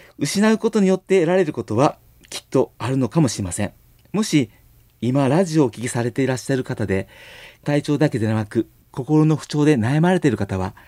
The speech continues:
私のlineにお気軽に連絡ください。無料line相談を行っています。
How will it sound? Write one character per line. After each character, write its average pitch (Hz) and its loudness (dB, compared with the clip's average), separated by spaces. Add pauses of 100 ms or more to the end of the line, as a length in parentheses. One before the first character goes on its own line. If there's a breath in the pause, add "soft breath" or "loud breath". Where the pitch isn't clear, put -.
(520 loud breath)
私 156 0
の 160 2 (300 soft breath)
line 147 2
に 151 0 (220)
お 95 -8
気 107 -4
軽 123 0
に 135 0
連 120 2
絡 131 -4
く 120 -6
だ 135 0
さ 107 -2
い。 - -14 (640 loud breath)
無 151 -6
料 185 2
line 190 2
相 196 0
談 190 2
を 151 -2
行 135 -6
っ 123 -2
て 95 -4
い 87 0
ま 95 -4
す。 - -10